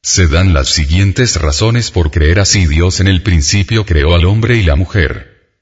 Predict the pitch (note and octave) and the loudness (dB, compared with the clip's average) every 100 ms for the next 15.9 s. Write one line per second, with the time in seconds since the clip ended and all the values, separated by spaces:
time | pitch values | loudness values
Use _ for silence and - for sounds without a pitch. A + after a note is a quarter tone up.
0 | _ F#2 G#2 A2 - F#2+ F#2+ F2+ G#2+ A#2 | _ -2 0 0 0 0 2 2 0 0
1 | G#2 F2 D#2 E2+ F2 C#2+ F2 G#2 G2 C#2+ | 2 2 2 2 2 2 2 2 0 0
2 | G2 F#2+ F2+ D2+ D#2 A2+ - F2 D2+ D2+ | 0 2 2 2 2 0 0 0 0 0
3 | F2+ F2+ F2+ F2 - B1+ - - G2 D#2 | 0 2 0 0 0 -2 0 0 2 2
4 | D2+ - F2+ D#2+ C#2+ D2+ D#2+ E2+ F2 A#2+ | 0 -2 -2 0 0 -2 0 0 0 0
5 | A#2 A#2 F2+ D#2 D#2+ D#2+ C#2+ G2+ A2+ G#2 | 0 2 2 0 -2 -2 0 2 2 2
6 | E2+ F#2+ A#2 G2 E2+ E2+ - D2+ E2 F2+ | 0 0 2 2 2 -2 -2 0 2 2
7 | F2+ D#2+ E2 D#2+ D2 F2+ F#2+ G2 E2+ - | 0 0 0 0 -2 0 0 0 0 0
8 | F#2 F2+ G#2+ G2+ G#2+ G2 A2 - G2 - | 0 0 -2 -6 -2 0 0 -2 -2 -2
9 | F2 - G#2+ G2 F2 _ _ _ _ - | -2 -4 -6 -10 -16 _ _ _ _ -4
10 | F#2+ F#2 A2 G#2+ F2+ D#2+ F#2+ A2+ G#2 A#2+ | 0 2 2 2 2 2 2 2 2 2
11 | F2+ D#2+ E2 E2 - D#2 F#2 B2 E2 F#2 | 2 2 2 0 0 0 2 2 0 -2
12 | - E2 - - _ _ _ _ - F2+ | -2 -4 -4 -10 _ _ _ _ -4 -2
13 | D2 D#2+ D#2+ F#2 D2+ A2 G#2 G2+ F#2 G#2+ | 0 0 0 0 0 0 0 0 0 0
14 | A#2+ A2+ F2 B2 A#2 G#2 E2 D2 D2 F2+ | 0 -2 -2 -2 0 2 2 0 0 -2
15 | G#2 G2 C2 G#1+ G#1 - _ _ | 0 0 0 -4 -12 -18 _ _